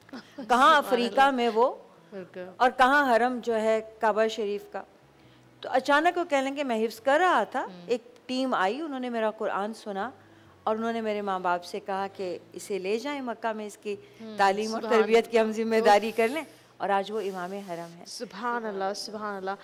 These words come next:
Speaker 1: अ, डॉक्टर साहब तस्करी मेरे साथ यहाँ मौजूद है। आपा, आजकल का, के जो वालिदैन हैं, वो इस मसाइल में पड़े, पड़े हुए हैं कि बच्चों को अच्छी तालीम भी देनी है और अच्छी तालीम के लिए वो बाहर मुल्क भेजते हैं, और फिर जब वो तालीम बच्चे ले लेते हैं, वहाँ वो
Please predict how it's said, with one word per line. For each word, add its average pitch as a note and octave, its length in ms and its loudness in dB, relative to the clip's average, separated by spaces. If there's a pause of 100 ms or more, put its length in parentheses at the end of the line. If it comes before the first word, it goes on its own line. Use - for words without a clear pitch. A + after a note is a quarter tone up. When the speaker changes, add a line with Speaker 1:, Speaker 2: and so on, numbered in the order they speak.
(280)
Speaker 1:
अ, G#3+ 200 0
डॉक्टर A#3 240 -2
साहब B3+ 220 -2
तस्करी B3+ 300 -6
मेरे A#3+ 140 -6
साथ A#3+ 200 -6
यहाँ B3 100 -6
मौजूद A3+ 280 -8
है। A#3 60 -2
आपा, A3+ 240 -4
आजकल B3+ 420 -4
का, B3 260 -4
के A#3+ 200 -8
जो A3+ 120 -8
वालिदैन G3 420 -2
हैं, B3 60 -12
वो B3 60 -4
इस A#3+ 160 -8
मसाइल G3+ 420 -2
में A3+ 100 -12
पड़े, F3+ 200 -8
पड़े F#3+ 400 -8
हुए G#3 100 -6
हैं G#3+ 100 -6
कि A#3+ 80 -6
बच्चों G3+ 260 -8
को A#3 100 -8
अच्छी A3 200 -12
तालीम G3 420 -4
भी G#3+ 60 -10
देनी A3 220 -4
है C4 60 -8
और A#3+ 80 -8
अच्छी - 220 -16
तालीम G#3+ 360 -6
के A#3 80 -14
लिए B3+ 80 -10
वो B3+ 80 -14
बाहर G3+ 260 -4
मुल्क G3+ 260 -10
भेजते F#3 340 -10
हैं, E3+ 100 -10 (600)
और D4 100 2
फिर F4+ 360 -6
जब D4 140 -8
वो D#4 80 -6
तालीम C4+ 360 0
बच्चे C#4+ 240 -6
ले C4 220 -2
लेते B3 340 0
हैं, A#3 180 -6
वहाँ B3 280 -8
वो C4 160 -8